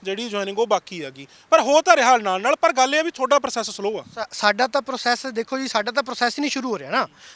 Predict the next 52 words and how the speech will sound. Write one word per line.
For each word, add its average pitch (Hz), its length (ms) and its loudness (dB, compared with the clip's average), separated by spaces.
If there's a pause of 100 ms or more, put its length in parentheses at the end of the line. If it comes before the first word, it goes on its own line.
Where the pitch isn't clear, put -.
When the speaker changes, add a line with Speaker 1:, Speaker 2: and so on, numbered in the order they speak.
(220)
Speaker 2:
ਉਹਨਾਂ 285 200 4
ਦਾ 302 80 2
ਦੋ 233 280 2
ਹਜ਼ਾਰ 277 140 6
ਇੱਕੀ 269 200 -6
ਤੋਂ 269 120 -4
ਸ਼ੁਰੂ 262 180 -4
ਹੋਇਆ 220 180 2
ਸੀਗਾ, 202 260 -4 (180)
ਸਾਡਾ 220 220 0
ਤਾਂ 285 100 0
ਪ੍ਰੋਸੈਸ 240 380 -4
ਨਹੀਂ 277 100 -6
ਸ਼ੁਰੂ 262 200 -6
ਹੋਇਆ। 214 220 -2 (240)
ਹੁਣ 285 100 2
ਦੇਖੋ 277 220 -6
ਜੀ 330 140 -6
ਇਹਦੇ 277 220 -2
ਵਿੱਚ 285 200 -6
ਵੀ 277 80 -4
ਇੱਕ 269 120 -10
ਚੀਜ਼ 220 280 -6
ਆ 160 80 -8
ਜੀ, 147 160 -14 (680)
ਹੁਣ 254 140 -6 (180)
ਪੇਰੈਂਟ 226 320 -2
ਦਾ 262 280 -2
ਜਿਹੜਾ 262 200 -4
ਵਿਕਟਿਮਾਈਜੇਸ਼ਨ 226 760 -2
ਹੈ 151 60 -12
ਨਾ 156 140 -12
ਜੀ, 147 160 -18 (260)
ਜਿਹੜੇ 202 200 -4
ਪੇਰੈਂਟਸ 233 340 -6
ਸਾਨੂੰ 247 200 -8
ਵਿਕਟਿਮ 233 400 -6 (100)
ਬਣਾ 202 260 -8
ਰਹੇ 139 160 -16
ਆ, 120 80 -18 (420)
ਹੁਣ 247 140 -4
ਸ-, - 180 -14
ਅਸੀਂ 254 180 -8
ਘਰਾਂ 226 200 -2
ਦੇ 214 80 -4
ਵਿੱਚ 240 120 -10
ਕਹਿੰਦੇ 226 200 -8
ਕਿ 247 80 -10
ਸਾਡਾ 220 180 -6
ਰਿਜ਼ਲਟ 190 320 -10
ਨਹੀਂ 175 120 -12
ਆਇਆ, 117 160 -16